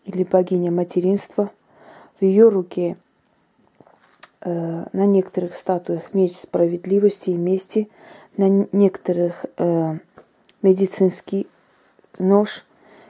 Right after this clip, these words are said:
которым она отрезала пуповину. К ней обращались, когда просили дитя.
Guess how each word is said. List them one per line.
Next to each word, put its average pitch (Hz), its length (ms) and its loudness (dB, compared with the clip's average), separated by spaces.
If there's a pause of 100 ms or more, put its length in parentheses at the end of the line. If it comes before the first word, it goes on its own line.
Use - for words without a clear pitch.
(120)
которым 190 460 0
она 185 320 0
отрезала 185 540 0
пуповину. 170 680 -2 (920)
К - 60 -4
ней 233 260 6
обращались, 202 720 2
когда 185 540 0 (1900)
просили 185 400 0
дитя. 190 540 0